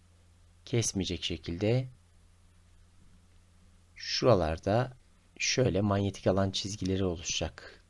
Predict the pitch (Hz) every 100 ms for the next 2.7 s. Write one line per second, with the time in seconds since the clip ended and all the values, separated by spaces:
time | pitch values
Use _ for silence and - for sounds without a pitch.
0 | - 98 87 - 85 87 90 - - -
1 | - 101 90 85 120 - - - - 87
2 | 82 - 92 85 82 113